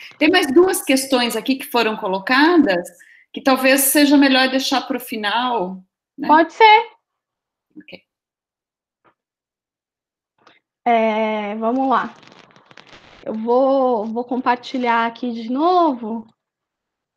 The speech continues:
Speaker 2: Eu já deixei aberto, tá?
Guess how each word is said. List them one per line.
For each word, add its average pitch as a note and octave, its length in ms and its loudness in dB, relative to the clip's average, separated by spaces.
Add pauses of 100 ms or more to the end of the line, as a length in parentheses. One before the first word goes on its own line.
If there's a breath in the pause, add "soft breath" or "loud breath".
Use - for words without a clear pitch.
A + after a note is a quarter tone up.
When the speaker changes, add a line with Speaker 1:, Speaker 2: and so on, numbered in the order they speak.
(500)
Speaker 2:
Eu D4 140 0
já D#4+ 140 4
deixei F4+ 360 4
aberto, C#4+ 760 4
tá? C#4 420 -2